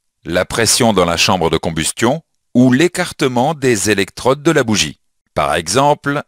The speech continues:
si l'écartement des électrodes de la bougie augmente, la tension d'ionisation nécessaire à l'amorçage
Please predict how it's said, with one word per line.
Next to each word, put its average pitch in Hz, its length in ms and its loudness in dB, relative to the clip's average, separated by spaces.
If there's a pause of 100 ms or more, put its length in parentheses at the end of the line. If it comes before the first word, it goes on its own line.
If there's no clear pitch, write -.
(140)
si - 240 -2
l'écartement 95 720 0
des 87 280 0
électrodes 87 480 0
de 85 80 0
la 80 120 2
bougie 80 480 -2
augmente, 113 600 -2 (360)
la 101 180 0
tension 165 540 0
d'ionisation 107 720 0
nécessaire 113 600 0
à 95 60 0
l'amorçage 101 760 0